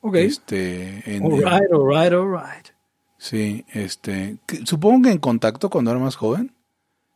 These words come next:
Speaker 2: pero luego salió en Interstellar y está igual de guapo, nomás estabas viejo.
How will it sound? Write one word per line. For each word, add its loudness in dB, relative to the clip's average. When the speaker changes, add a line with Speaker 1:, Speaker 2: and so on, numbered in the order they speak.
Speaker 2:
pero 4
luego 6
salió 0
en 0
Interstellar 0
y 0
está 0
igual 4
de 4
guapo, 2
nomás 2
estabas 0
viejo. 0